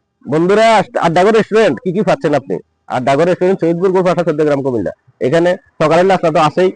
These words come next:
তারপর দুপুরের মধ্যাহ্ন ভোজের সাধারণ সব খাবার আপনি পাবেনই। তার মধ্যে স্পেশাল কিছু আইটেম আছে, মেজবান প্যাকেজ, আরাবিয়ান খেপসা, গরুর পায়া,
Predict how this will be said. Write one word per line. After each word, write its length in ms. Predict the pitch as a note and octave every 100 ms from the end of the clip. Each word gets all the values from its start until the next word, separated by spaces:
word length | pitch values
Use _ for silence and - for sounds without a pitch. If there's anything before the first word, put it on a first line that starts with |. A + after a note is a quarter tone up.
| - _
তারপর 260 | B2+ D3+ D3
দুপুরের 440 | D3 C#3+ D#3+ F3
মধ্যাহ্ন 360 | C#3+ C#3+ D#3+ D#3+
ভোজের 200 | D#3+ D#3+
সাধারণ 260 | D#3+ C#3 D3+
সব 100 | D3+
খাবার 200 | C#3+ D#3+
আপনি 140 | D#3 D3+
পাবেনই। 360 | D#3 C3 B2 F#2 _ _
তার 160 | D#3+ D#3+
মধ্যে 320 | E3 E3+ E3
স্পেশাল 280 | D#3+ E3 F#3+
কিছু 220 | - A#3+
আইটেম 280 | E3 D#3 F3+
আছে, 200 | D#3 A#3 - _ _
মেজবান 440 | D3+ E3 D3+ D#3 D3+
প্যাকেজ, 320 | D#3 F3+ A#3+ - _ _ D3+
আরাবিয়ান 440 | D#3+ D#3+ G3+ G#3
খেপসা, 520 | - F#3+ E3+ - G#3 C4+ _ C#3
গরুর 280 | D#3+ E3
পায়া, 340 | D3+ D#3+ F3